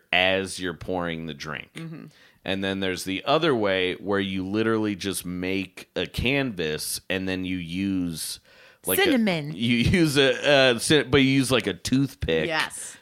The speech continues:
Speaker 1: to actually draw a thing. And that is B S.
Speaker 2: <laughs>
Speaker 1: Uh, and so when you see those people that are making, like, pandas and, like, all these crazy things,
Speaker 2: It's
Speaker 1: they're
Speaker 2: always, like, on very cutesy Japanese curated sites where you're like, "This is incredible."
Speaker 3: Which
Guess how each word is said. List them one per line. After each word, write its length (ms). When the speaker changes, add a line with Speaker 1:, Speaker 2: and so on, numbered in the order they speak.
Speaker 1:
to 240
actually 680
draw 640
a 100
thing. 540
And 220
that 260
is 340
B 300
S. 640
Speaker 2:
<laughs> 180
Speaker 1:
Uh, 300
and 180
so 160
when 160
you 80
see 200
those 200
people 320
that 140
are 80
making, 340
like, 220
pandas 800
and, 120
like, 200
all 80
these 180
crazy 340
things, 280
Speaker 2:
It's 80
Speaker 1:
they're 120
Speaker 2:
always, 220
like, 160
on 80
very 160
cutesy 560
Japanese 580
curated 760
sites 520
where 80
you're 100
like, 200
"This 220
is 100
incredible." 680
Speaker 3:
Which 100